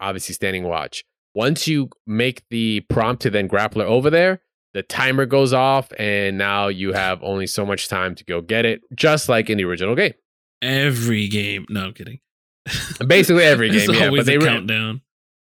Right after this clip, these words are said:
Speaker 1: Always, always. I mean, we already knew. We, we're the ones that set it up, too. I'm pretty sure she's probably like,
Speaker 2: Right.
Speaker 1: "Damn it, I should have given myself more time."
Speaker 2: Yeah.
Speaker 1: Uh, but now this is a mad free-for-all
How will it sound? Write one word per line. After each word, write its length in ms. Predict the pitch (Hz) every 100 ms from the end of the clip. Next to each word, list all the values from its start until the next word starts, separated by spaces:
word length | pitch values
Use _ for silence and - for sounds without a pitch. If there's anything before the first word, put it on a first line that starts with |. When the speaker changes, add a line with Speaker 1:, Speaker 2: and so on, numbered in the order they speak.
| _ -
Speaker 1:
Always, 540 | 147 165 139 101 87
always. 460 | - 254 294 233 98
I 40 | 147
mean, 120 | 190
we 60 | 208
already 180 | 202
knew. 160 | 208 226
We, 220 | 110 139
we're 180 | 151 156
the 80 | 185
ones 200 | 180 165
that 80 | 156
set 200 | 170 165
it 60 |
up, 140 | 175 -
too. 220 | 196 160
I'm 180 | 104 107
pretty 140 | 127
sure 140 | 127 131
she's 220 | 117 113
probably 200 | 127 117
like, 140 | 98
Speaker 2:
Right. 60 | 90
Speaker 1:
"Damn 160 | 135 107
it, 80 | 82
I 20 |
should 160 | -
have 80 | 95
given 180 | 95 92
myself 360 | 95 90 95 90
more 120 | 87
time." 260 | - 95 - _
Speaker 2:
Yeah. 180 | - - 123 _
Speaker 1:
Uh, 300 | 95 98 95 - _ _
but 180 | - 120
now 260 | 135 165 175
this 220 | 127 143
is 120 | 143 127
a 320 | 120 110 107
mad 420 | 104 117 123 127 -
free-for-all 920 | 127 113 113 110 107 107 104 101